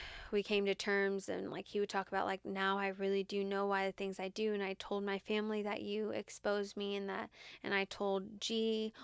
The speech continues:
what happened and that, and I even broke up with her and I, and I told her that, like, I wanna work things out with you. Like, I've just never been able to get over you." And I was like,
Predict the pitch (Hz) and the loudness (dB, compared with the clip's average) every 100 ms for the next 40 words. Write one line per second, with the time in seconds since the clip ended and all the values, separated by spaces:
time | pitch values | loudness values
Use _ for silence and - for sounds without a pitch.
0 | 226 233 208 208 208 208 202 202 202 196 | -2 0 4 2 4 2 0 0 2 0
1 | 208 - - - 208 196 202 208 202 208 | 0 -8 -20 -8 -2 2 4 2 0 0
2 | 196 208 - 214 202 202 202 196 190 _ | 4 2 2 -4 -2 0 0 -2 -4 _
3 | - 196 190 - 202 196 208 208 208 202 | -10 -4 -4 -2 -2 0 0 0 0 0
4 | 196 190 196 196 202 202 202 202 - 196 | 0 0 0 0 -2 -4 -4 -6 -4 -6
5 | 190 190 208 202 208 196 208 196 - 190 | -2 -2 -2 -4 -6 -4 -2 -4 -2 -2
6 | 190 202 190 196 185 185 196 190 196 196 | -2 -6 -6 -4 -4 -2 -2 0 0 2
7 | 202 196 196 196 226 226 185 175 - - | 0 0 0 0 0 -2 -2 -2 -2 -6
8 | 214 _ _ - - - - - 196 202 | -10 _ _ -20 -20 -20 -8 -2 0 0
9 | 202 208 196 - | 0 0 0 -2